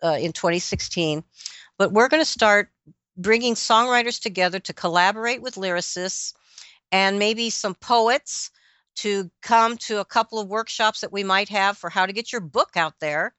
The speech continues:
And we're gonna call it Writers on the Storm.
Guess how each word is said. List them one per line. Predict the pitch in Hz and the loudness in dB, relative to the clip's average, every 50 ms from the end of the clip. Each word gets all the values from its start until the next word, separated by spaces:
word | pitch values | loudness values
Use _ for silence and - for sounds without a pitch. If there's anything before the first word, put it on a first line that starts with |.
| _ _ _ _ - _ _ - _ _ _ _ _ | _ _ _ _ -20 _ _ -20 _ _ _ _ _
And | - 208 214 | -6 -4 -2
we're | 226 233 | -2 -2
gonna | 247 247 240 | -2 -4 -4
call | - - 240 233 | -2 0 2 2
it | 226 - | 2 0
Writers | 175 180 214 - 302 - - - 196 160 156 170 - - - | 0 0 2 2 2 0 -4 -8 -6 -6 -6 -8 -10 -8 -6
on | 170 175 180 | -6 -6 -6
the | 180 | -6
Storm. | - - - - 208 196 170 139 120 107 | -8 -10 -8 -6 -6 -6 -6 -6 -8 -10